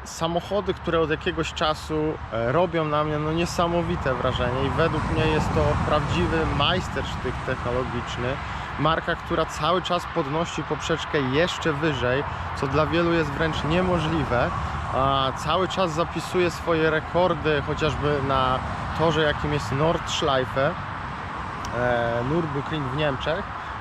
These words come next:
e, jest Porsche. Słuchajcie, ja do testu dostałem kolejną dziewięćset jedenastkę. W zeszłym roku była to Targa, e, cztery G T S. Samochód,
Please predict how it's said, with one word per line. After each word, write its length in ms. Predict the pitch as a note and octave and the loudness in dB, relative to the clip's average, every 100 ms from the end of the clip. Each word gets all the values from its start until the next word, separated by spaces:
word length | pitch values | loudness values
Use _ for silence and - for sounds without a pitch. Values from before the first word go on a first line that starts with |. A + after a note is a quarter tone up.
| - A#2 | -6 -2
e, 80 | |
jest 280 | C#3+ F#3 - | 2 2 0
Porsche. 460 | - F#3+ C#3+ - - - - - - - - - | -2 0 0 -4 -10 -10 -10 -10 -12 -10 -10 -6
Słuchajcie, 380 | - F3+ E3 D#3+ | 0 2 2 4
ja 200 | G3+ G3+ | 4 4
do 140 | F#3 | 0
testu 520 | - F#3 F3 - F3+ | 2 2 0 -4 -4
dostałem 720 | D#3+ E3 - E3+ E3+ E3 D#3+ C#3 - - | -2 -6 -2 0 2 0 -4 -8 -6 2
kolejną 380 | D#3+ G3 F#3+ | 4 4 2
dziewięćset 280 | D3 D#3+ D#3+ | 0 -2 -2
jedenastkę. 420 | D3+ D#3+ C#3+ C#3+ | 0 0 0 -2
W 60 | B2+ | -2
zeszłym 280 | D3 - D#3 | -4 -2 0
roku 280 | D#3 - D3+ | 0 -2 -6
była 260 | D3 C#3+ | 0 0
to 180 | - C3+ - | 0 -6 -2
Targa, 580 | E3+ E3 D#3 C#3 C3 A2 - - - - - | 2 2 0 0 2 0 -4 -12 -12 -10 -4
e, 140 | A2+ | -4
cztery 440 | G#2+ - F#3+ F3+ C#3+ B2 | -4 -2 0 2 0 -4
G 100 | E3 | -4
T 320 | - B2+ C3+ | -2 -2 -2
S. 80 | F3 - - - - - | -4 -12 -14 -14 -14 -8
Samochód, 480 | - D3+ E3 - | 0 0 0 -2